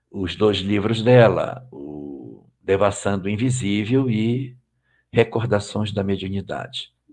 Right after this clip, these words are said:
Dê uma lida nesses, fica com um bom material para trabalhar. Sendo que o Diálogo com as Sombras é o mais didático de todos eles. É um livro de cabeceira de todo mundo que trabalha com mediunidade.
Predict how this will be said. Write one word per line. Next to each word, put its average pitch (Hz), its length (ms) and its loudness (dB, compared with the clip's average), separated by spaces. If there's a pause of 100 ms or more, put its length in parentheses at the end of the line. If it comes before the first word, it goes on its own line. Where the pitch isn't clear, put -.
(360)
Dê 160 60 -6
uma 156 160 -2
lida 104 260 2
nesses, 104 580 -2 (480)
fica - 220 -14
com 123 100 -12
um - 160 -2
bom 110 200 2
material 104 580 2
para 87 160 -4
trabalhar. 85 580 -6 (320)
Sendo 113 300 0
que 123 120 0
o - 20 2
Diálogo 113 580 6
com 107 100 -2
as 98 140 -4
Sombras 117 560 0
é 95 80 0
o 95 100 0
mais 120 320 0
didático 92 640 -2
de 95 140 -8
todos 87 380 -8
eles. - 340 -14
É 82 80 -6
um 90 180 -10
livro 95 540 -6 (600)
de 123 160 -2
cabeceira 101 640 4
de 92 120 -2
todo 120 240 2
mundo 95 200 -2
que - 120 -10
trabalha 85 440 -4
com - 120 -12
mediunidade. 87 840 -10